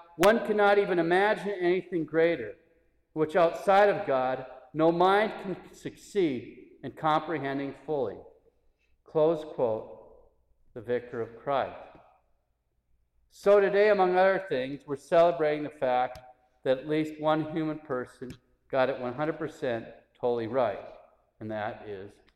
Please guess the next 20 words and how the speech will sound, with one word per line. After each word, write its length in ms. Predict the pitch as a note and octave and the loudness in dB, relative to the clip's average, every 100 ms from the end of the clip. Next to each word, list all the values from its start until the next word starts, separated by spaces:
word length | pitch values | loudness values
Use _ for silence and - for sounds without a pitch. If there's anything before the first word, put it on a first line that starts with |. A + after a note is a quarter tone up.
| _ - | _ -6
Our 100 | B2 | -2
Lady. 380 | E3+ G3+ C#3+ - - - - - _ _ _ _ _ _ _ | 4 4 2 -4 -14 -20 -20 -20 _ _ _ _ _ _ _
That's 320 | D#3 F3+ G3 F#3 | 4 4 4 0
not 200 | E3+ - | 0 0
the 120 | E3 | 2
half 320 | F#3 G3+ G3+ | 4 4 2
of 160 | G3+ D3 | -2 -4
it. 120 | G2+ - - _ _ _ _ _ _ _ _ _ _ _ - | -6 -10 -20 _ _ _ _ _ _ _ _ _ _ _ 2
By 140 | E3 | 4
the 100 | F3 | 6
grace 500 | - F3 F#3+ G3+ G3 | 2 2 4 4 2
of 120 | G3+ E3 | -2 0
our 340 | D#3 C#3+ - | 0 -2 0
baptism, 600 | F3 G3 G#3 F3 E3 D#3+ | 4 4 2 -4 -6 -4
we 100 | D#3 | -6
become 360 | D3+ D3+ E3+ D3+ | -6 -4 -2 0
adopted 480 | D3+ D3+ D3+ D#3+ D3+ | 4 4 2 -4 -14
sons 540 | - D3+ D3 D3 C#3+ | -10 -6 -6 -6 -10
of 180 | D#3+ A#2 | -16 -6
God. 400 | D#3 F3+ E3 - | 0 4 4 0